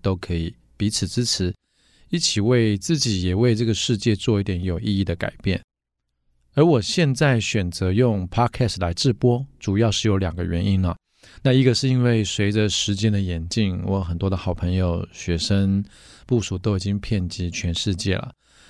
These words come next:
那这样的形式让大家还是有机会可以重新复习一些原理与原则，可以在随众的潮流里面仍然不忘初心，记得初衷。另一个原因啊，是这些年最令我感到热血、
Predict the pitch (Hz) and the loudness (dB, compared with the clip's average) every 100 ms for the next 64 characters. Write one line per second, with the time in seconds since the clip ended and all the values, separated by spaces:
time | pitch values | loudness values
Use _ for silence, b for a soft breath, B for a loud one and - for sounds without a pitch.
0 | b _ 135 117 160 143 117 - 104 110 | b _ -2 2 2 2 0 -2 -2 -2
1 | - 120 123 113 113 110 104 - 104 185 | 0 2 2 2 0 0 -2 -2 -2 2
2 | 202 101 - 113 107 110 98 107 104 95 | 2 0 0 -2 0 0 2 2 2 0
3 | 104 98 101 107 101 127 107 95 - 87 | -2 -2 0 -2 -2 -2 0 0 -2 -4
4 | 107 107 104 92 92 104 95 87 87 87 | -4 -2 -2 0 0 -2 -2 -4 -6 -4
5 | 90 87 101 104 101 - b b b b | -2 0 0 -2 -4 -8 b b b b
6 | b - 151 127 101 127 107 92 95 - | b 0 2 2 2 2 2 0 -4 -2
7 | 98 101 123 101 98 90 - 98 98 101 | -2 0 0 0 -4 -4 -2 0 0 -2
8 | 95 92 101 92 92 92 92 92 95 98 | -2 -4 -4 -2 -2 -2 -2 -2 -2 0
9 | 101 90 85 95 90 87 92 90 92 b | 0 -2 -4 -4 -4 -4 -4 -4 -6 b
10 | b - 104 85 82 - 92 - 87 82 | b -2 0 -2 -4 -4 -4 -2 -2 -4
11 | 85 _ _ _ _ _ _ _ - 214 | -10 _ _ _ _ _ _ _ 2 4
12 | 202 175 131 107 110 107 117 123 92 92 | 6 6 2 2 2 4 2 2 0 -2
13 | - 131 170 139 - 156 123 92 - 143 | -2 0 0 2 2 2 2 0 2 2
14 | 139 107 107 92 107 123 131 98 - - | 4 2 0 0 2 4 4 2 -2 -4
15 | - - | -6 -10